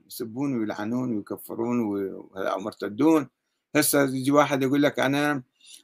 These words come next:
أؤمن بالإمامة وأؤمن بحق أهل البيت وأؤمن بكل شيء وأغالي فيهم وأترضى على الصحابة". شو تترضى على الصحابة؟ هذا يصير نوع من، يعني، لا أريد أستخدم كلمات جارحة شوية.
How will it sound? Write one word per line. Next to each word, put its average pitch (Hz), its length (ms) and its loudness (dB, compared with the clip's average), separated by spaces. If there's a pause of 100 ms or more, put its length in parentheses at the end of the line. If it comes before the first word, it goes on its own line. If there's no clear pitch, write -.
(160)
أؤمن 202 300 6
بالإمامة 180 640 8
وأؤمن 165 320 4
بحق 170 340 2
أهل 147 260 4
البيت 165 380 6
وأؤمن 170 280 2
بكل 170 280 6
شيء 170 220 8
وأغالي 170 580 10
فيهم 226 360 6
وأترضى 202 480 8
على 113 180 2
الصحابة". 104 520 -8
شو - 220 -12
تترضى 165 320 4
على 107 60 0
الصحابة؟ 120 500 -4
هذا 151 120 -4
يصير - 200 -6
نوع - 280 -6
من، 123 240 -6 (580)
يعني، 107 400 -4 (1160)
لا 120 240 0
أريد 110 200 -4
أستخدم 107 420 -6
كلمات 98 420 -4
جارحة 95 480 -6
شوية. 85 460 -12